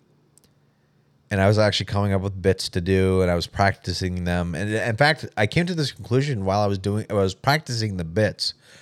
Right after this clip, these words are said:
that I wrote down. It was in the middle of doing those practice runs where I kinda just had this epiphany, like, 'cause sometimes that just happens where you just, you're doing a thing and eventually you just have an, a light bulb moment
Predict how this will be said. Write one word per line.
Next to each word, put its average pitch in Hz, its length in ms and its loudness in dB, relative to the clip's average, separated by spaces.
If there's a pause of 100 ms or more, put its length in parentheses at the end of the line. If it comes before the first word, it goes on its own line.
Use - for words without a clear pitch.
(140)
that 101 100 0
I 95 40 4
wrote 90 300 2
down. 87 400 0 (1120)
It 151 60 6
was 151 140 10
in 240 80 6
the 277 80 6
middle 156 500 6
of 120 140 4
doing 127 300 4
those 117 260 6 (340)
practice 117 500 4
runs 170 480 4
where 127 160 6
I 120 100 4
kinda 190 260 0
just 226 220 -4
had 139 220 2
this 139 160 -2
epiphany, 190 540 0
like, 117 240 0 (200)
'cause 139 120 -2
sometimes 214 300 4
that 196 160 4
just 165 140 -2
happens 98 360 2
where 101 120 2
you 107 100 2
just, 117 240 0 (400)
you're 123 140 4
doing 127 300 6
a 151 60 6
thing 160 240 4
and 139 80 6
eventually 120 400 4
you 113 60 4
just 110 180 0
have 110 160 4
an, 101 160 0 (240)
a 113 60 2
light 113 240 4
bulb 127 200 6
moment 131 360 4